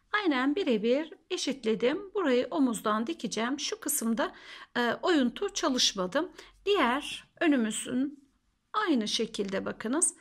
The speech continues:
Trabzan, yedi trabzan, bir kutucuk, yedi trabzan, bir kutucuk olan bölümümüzü üç tane çam dalı üzerinden yerleştirdim. Yani önümüzde birebir eşit şekilde yerleştirdim. Şimdi omuzlarımızı dikelim.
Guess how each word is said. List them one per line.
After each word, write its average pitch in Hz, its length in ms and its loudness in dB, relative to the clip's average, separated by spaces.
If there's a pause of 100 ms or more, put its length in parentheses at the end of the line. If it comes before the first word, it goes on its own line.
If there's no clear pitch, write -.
(400)
Trabzan, 269 600 2
yedi 320 260 0
trabzan, 240 540 0
bir 330 160 -2
kutucuk, - 440 -6
yedi 294 180 -2
trabzan, 233 540 0
bir 311 160 -4
kutucuk - 480 -6
olan 214 300 0
bölümümüzü 247 580 0 (400)
üç - 220 -2
tane 240 400 0
çam 285 340 4
dalı 226 300 0
üzerinden 220 760 2 (360)
yerleştirdim. 226 800 0
Yani 269 340 0
önümüzde 277 500 0
birebir 277 320 2
eşit - 360 -4
şekilde 220 480 -4 (380)
yerleştirdim. 240 680 0
Şimdi 302 440 2
omuzlarımızı 233 760 0
dikelim. 285 560 0